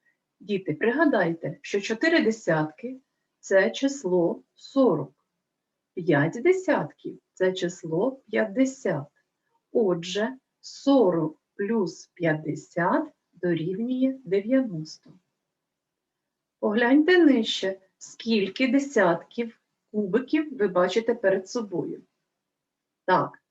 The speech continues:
тут шість десятків кубиків. Віднімемо три десятки, тобто заберемо три десятки.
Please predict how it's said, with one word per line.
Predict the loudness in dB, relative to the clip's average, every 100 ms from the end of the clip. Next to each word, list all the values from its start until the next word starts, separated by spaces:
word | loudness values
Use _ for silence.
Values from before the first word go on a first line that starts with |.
| _
тут | -6 0 2 0 -8
шість | -18 -12 -4 -2 -2 -6 _
десятків | -6 -6 -2 -2 -2 -6 -16 -16 _
кубиків. | -12 -10 -16 -20 -16 -16 -16 _ _ _ _ _ _ _ _ _ -4
Віднімемо | -2 0 2 2 4 6 6 6 4 -2 _ _ _
три | -2 2 4 4
десятки, | 4 -2 -2 -2 -2 -6 -20 -20 _ _ _ _ _ _ _
тобто | -2 -2 0 0
заберемо | 2 4 4 4 2 0
три | -2 0 2 2
десятки. | -2 -4 -2 -2 -6 _ -20